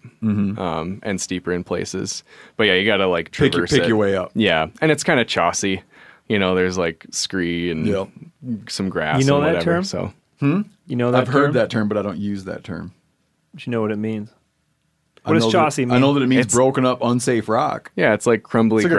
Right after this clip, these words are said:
Speaker 2: gravelly.
Speaker 1: climber term, right?
Speaker 3: Mm-hmm.
Speaker 2: Yeah. Like, scree would be a bigger
Speaker 3: Yeah, for
Speaker 2: version
Speaker 3: rock
Speaker 2: of it.
Speaker 3: that you don't wanna climb.
Speaker 2: <laughs> Yeah.
Speaker 1: You know who I think,
Speaker 3: You
Speaker 1: uh, you know
Speaker 3: can't
Speaker 1: who
Speaker 3: trust.
Speaker 1: introduced me to that word is Dirt Myth.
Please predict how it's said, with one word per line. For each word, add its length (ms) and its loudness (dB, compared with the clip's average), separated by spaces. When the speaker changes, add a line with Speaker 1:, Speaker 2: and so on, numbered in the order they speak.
Speaker 2:
gravelly. 200 2
Speaker 1:
climber 180 2
term, 280 -4
right? 220 -4
Speaker 3:
Mm-hmm. 300 -4
Speaker 2:
Yeah. 280 -2
Like, 180 -2
scree 300 0
would 140 0
be 100 0
a 60 0
bigger 200 0
Speaker 3:
Yeah, 60 2
for 160 2
Speaker 2:
version 120 4
Speaker 3:
rock 120 2
Speaker 2:
of 60 0
it. 80 2
Speaker 3:
that 60 -2
you 60 0
don't 260 2
wanna 180 2
climb. 540 -2
Speaker 2:
<laughs> 40 -2
Yeah. 280 2
Speaker 1:
You 80 4
know 100 4
who 60 4
I 100 0
think, 260 0
Speaker 3:
You 60 2
Speaker 1:
uh, 60 4
you 160 4
know 60 4
Speaker 3:
can't 100 4
Speaker 1:
who 60 2
Speaker 3:
trust. 160 4
Speaker 1:
introduced 200 0
me 120 2
to 60 2
that 140 2
word 220 2
is 80 -6
Dirt 200 0
Myth. 320 -6